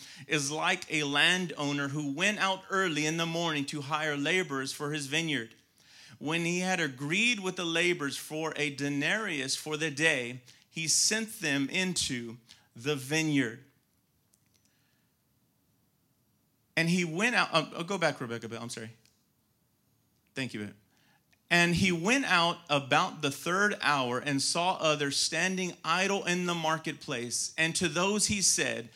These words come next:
'You also go into the vineyard,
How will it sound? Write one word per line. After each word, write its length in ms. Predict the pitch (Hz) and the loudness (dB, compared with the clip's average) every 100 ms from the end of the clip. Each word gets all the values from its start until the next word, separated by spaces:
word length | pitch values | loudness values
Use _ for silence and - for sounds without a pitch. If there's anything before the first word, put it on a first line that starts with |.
| - - | -20 -12
'You 260 | 139 208 254 | -2 0 0
also 560 | - 214 214 - 147 | 2 0 0 0 -2
go 320 | 139 147 170 170 | 0 2 2 2
into 520 | 190 214 214 - 151 | 2 2 2 0 0
the 100 | 147 | 0
vineyard, 600 | 151 156 208 202 131 110 | 0 0 2 2 -2 -6